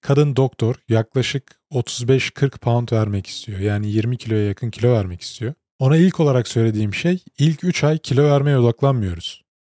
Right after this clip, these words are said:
Vermek istediği kilo ne kadar fazla olursa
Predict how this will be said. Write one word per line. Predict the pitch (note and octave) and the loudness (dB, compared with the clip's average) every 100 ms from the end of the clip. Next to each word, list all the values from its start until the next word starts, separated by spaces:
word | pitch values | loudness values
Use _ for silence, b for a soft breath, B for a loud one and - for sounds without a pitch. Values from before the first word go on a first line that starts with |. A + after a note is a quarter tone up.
| - | -2
Vermek | A2 A2 B2+ D#3 | 2 2 2 -2
istediği | C#3 - D3 D3 D3+ | -4 -6 -4 -2 0
kilo | C#3+ C#3+ | 2 2
ne | D3+ | 2
kadar | D3 C#3 A#2 | 2 0 0
fazla | - G#2+ G#2 C3+ | -2 -2 0 2
olursa | D3 F3+ - C#3 | 2 0 0 -2